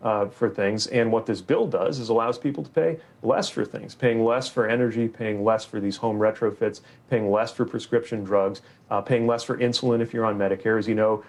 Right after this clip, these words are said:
Republicans successfully blocked us from getting thirty-five dollar a month insulin to everybody, but we were able to get it to, uh, Medicare recipients, and, uh, even paying less for electric vehicles. So, uh, this is part of the fight against the effects that inflation have on people. Look,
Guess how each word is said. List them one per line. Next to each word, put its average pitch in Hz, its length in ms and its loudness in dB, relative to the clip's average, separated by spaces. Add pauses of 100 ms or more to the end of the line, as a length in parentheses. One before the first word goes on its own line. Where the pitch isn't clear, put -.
(120)
Republicans 113 580 -2
successfully 120 600 0
blocked 104 340 0
us 98 120 -4
from 104 160 -10
getting 101 220 -2
thirty-five 101 460 0
dollar 101 260 2
a 98 60 0
month 98 200 -2
insulin 101 400 -8
to - 140 -4
everybody, 101 560 0 (320)
but 117 80 2
we 113 140 2
were 123 240 2
able 110 220 0
to 101 40 -4
get 104 160 0
it 101 140 -2
to, 98 320 -4
uh, 95 160 0
Medicare 107 480 0
recipients, - 480 -12 (300)
and, 139 240 4
uh, 131 160 2
even 151 240 2
paying 120 260 2
less 113 180 0
for 113 120 -8
electric 98 400 -2
vehicles. 95 360 -10
So, - 320 2 (220)
uh, 117 140 0
this 147 240 0
is 139 100 2
part 131 400 -2
of 117 140 2
the 110 100 -2
fight 101 460 -2
against 107 400 0
the 107 80 -2
effects 113 420 -2
that 107 100 -4
inflation 101 500 -6
have 95 200 -6
on 92 160 -4
people. 101 320 -6
Look, 131 280 0